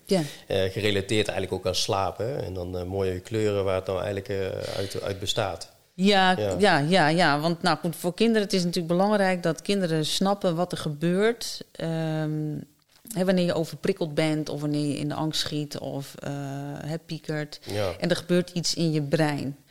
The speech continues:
Speaker 1: En, eh, daarom heb ik, eh, het werkbrein bedacht en het slaapbrein. Hè, want je hebt natuurlijk, eh, het drie lagen breinen, ons reptiele brein, het limbisch systeem en de cortex. Ehm,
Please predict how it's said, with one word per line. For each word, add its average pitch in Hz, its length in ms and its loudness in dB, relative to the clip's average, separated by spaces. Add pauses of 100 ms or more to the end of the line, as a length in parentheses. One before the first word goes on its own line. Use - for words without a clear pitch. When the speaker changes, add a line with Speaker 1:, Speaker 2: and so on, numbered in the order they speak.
(360)
Speaker 1:
En, 151 440 -2
eh, 151 120 -4
daarom 156 260 0
heb 147 220 -2
ik, 147 200 -4 (120)
eh, 151 100 -4
het 147 200 -4
werkbrein 165 560 2
bedacht 156 420 0
en 156 120 -2
het 151 160 -2
slaapbrein. 180 800 2 (340)
Hè, 165 180 2
want 156 120 0
je 151 60 2
hebt 160 160 0
natuurlijk, 151 520 -2
eh, 147 500 -2 (220)
het 160 160 -2
drie 165 180 0
lagen 165 300 0
breinen, 151 460 0
ons 151 200 -4
reptiele 151 340 -4
brein, 156 280 0
het 151 100 -2
limbisch 147 240 0
systeem 151 460 -2
en 147 260 -4
de 143 460 -6
cortex. 175 720 -4 (760)
Ehm, 147 680 -2